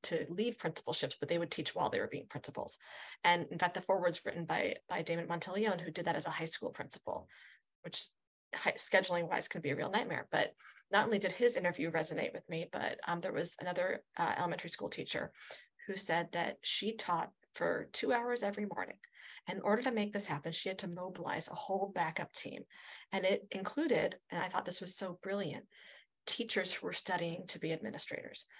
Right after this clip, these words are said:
So there were certain things they couldn't do, like they couldn't do a lot of the confidentiality stuff,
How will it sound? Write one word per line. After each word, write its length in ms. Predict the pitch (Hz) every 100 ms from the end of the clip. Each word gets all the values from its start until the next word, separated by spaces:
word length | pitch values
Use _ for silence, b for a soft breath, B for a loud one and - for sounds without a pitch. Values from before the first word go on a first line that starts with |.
| B B
So 160 | -
there 140 | 233 254
were 100 | 233
certain 340 | - 294 311
things 240 | 302 277
they 100 | 269
couldn't 360 | 254 269 262 226
do, 320 | 240 185 - -
like 140 | 175
they 120 | 196
couldn't 280 | 196 226 226
do 160 | 214 202
a 20 |
lot 180 | 175 180
of 40 |
the 80 | 196
confidentiality 960 | - - - 135 135 139 95 117 190
stuff, 240 | 202 -